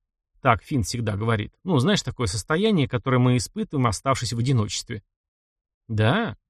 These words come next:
И что же это за «мы»?» Мо побледнела. Она больше не могла говорить «мы», считая себя страницей края. Её исключили из этих «мы». Больше не было нас. Мо стала человеком, одной из людей.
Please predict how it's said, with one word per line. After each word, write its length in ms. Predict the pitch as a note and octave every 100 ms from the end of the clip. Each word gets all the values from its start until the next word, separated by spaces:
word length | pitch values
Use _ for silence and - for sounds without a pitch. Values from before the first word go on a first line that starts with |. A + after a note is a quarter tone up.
| _ _
И 60 | B2+
что 180 | - F#3
же 100 | C3+
это 120 | A#2
за 240 | G#2 A2
«мы»?» 380 | G#2 A2 B2+ F3+ _ _ _ _ _ _ _
Мо 180 | B2+ A#2+
побледнела. 640 | G2 C3 D#3 D#3 G#2+ - - _ _ _ _
Она 180 | D3 G#3+
больше 240 | A3 A3+ -
не 60 |
могла 320 | A3 A3 A#3+ G#3+
говорить 400 | E3 D#3+ C#3+ C#3+
«мы», 220 | F3+ A3
считая 400 | - C3 C3 B2+
себя 260 | - C3
страницей 600 | B2+ - B2 A2+ G#2+ -
края. 400 | C#3 E3 G#2 - - _ _ _ _ _ -
Её 320 | B2 B2 C3+
исключили 520 | B2+ D3 C#3+ C4 A3+
из 60 | A#2
этих 300 | G2 G#2+ -
«мы». 260 | D#3+ G2 _ _ _ -
Больше 360 | G#2+ A2+ - B2
не 140 | D#3
было 180 | D#3 F3+
нас. 400 | A#3+ F#3+ - - _ _ _ _ -
Мо 200 | C#3 E3+
стала 260 | - G3+
человеком, 560 | F#3+ G#3 A3+ B3+ - - - - -
одной 360 | A2 A2+ A#2 A#2
из 80 | A#2
людей. 420 | G#3+ G#3 D#3